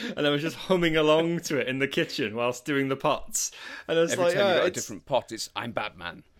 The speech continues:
Speaker 1: It's just so good, isn't it? It's such a
Speaker 2: Yeah.
Speaker 1: pumpy, racing, brilliant, ah, just, I, just an amazing classic score that makes you wanna get up and run around.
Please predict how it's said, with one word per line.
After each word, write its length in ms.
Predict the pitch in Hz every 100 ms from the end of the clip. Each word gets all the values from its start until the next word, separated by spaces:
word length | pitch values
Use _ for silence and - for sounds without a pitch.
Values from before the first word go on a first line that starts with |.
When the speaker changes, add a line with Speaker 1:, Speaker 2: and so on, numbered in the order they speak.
| - -
Speaker 1:
It's 200 | - 220
just 260 | - 294 -
so 200 | 247 233
good, 240 | 185 254 233
isn't 220 | 226 208
it? 180 | 117 113
It's 200 | 180 -
such 180 | 208 254
a 60 |
Speaker 2:
Yeah. 320 | 214 104 92 90
Speaker 1:
pumpy, 640 | 196 220 - 190 180 147 135 147
racing, 680 | 135 165 175 - 160 139 127
brilliant, 680 | 110 147 160 151 123 104 - -
ah, 420 | 147 139 120 107
just, 160 | - 147 _ -
I, 180 | 139 131 _ -
just 240 | 185 -
an 160 | 165 143
amazing 640 | 143 147 151 156 135 127
classic 500 | 110 135 123 120 110
score 460 | - - 131 123 101
that 140 | 104
makes 240 | 117 117 -
you 80 |
wanna 140 | 120 113
get 220 | 107 117
up 180 | 120 117
and 280 | 107 110 110
run 120 | 117
around. 460 | 107 110 104 98